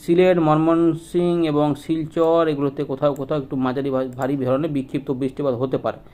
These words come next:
যেটা বলেছে আপাতত এই দিকগুলোতে কোথাও কোথাও বিক্ষিপ্ত বৃষ্টিপাত থাকবে, ভারী বৃষ্টিপাত হতে পারে। তো চট্টগ্রাম বিভাগ সহ কিছু কিছু পূর্ব দিকে, একদম পূর্ব দিকে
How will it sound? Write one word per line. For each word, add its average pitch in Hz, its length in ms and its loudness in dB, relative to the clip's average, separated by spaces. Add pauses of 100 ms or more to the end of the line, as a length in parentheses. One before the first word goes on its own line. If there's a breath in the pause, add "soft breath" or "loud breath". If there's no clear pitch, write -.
(280 soft breath)
যেটা 135 220 0
বলেছে 151 320 0
আপাতত 143 280 2
এই 139 180 2
দিকগুলোতে 143 320 0
কোথাও 135 260 0
কোথাও 135 160 0
বিক্ষিপ্ত 131 380 -6
বৃষ্টিপাত 131 500 -2
থাকবে, 131 360 2
ভারী 135 280 -4
বৃষ্টিপাত 135 420 -2
হতে 127 200 -2
পারে। 131 200 0
তো 165 100 -2
চট্টগ্রাম 151 520 4
বিভাগ 147 260 2
সহ 170 240 2
কিছু 151 200 -4
কিছু 139 260 -2
পূর্ব 180 240 4
দিকে, 123 200 0
একদম 147 280 0
পূর্ব 143 240 0
দিকে 139 280 -2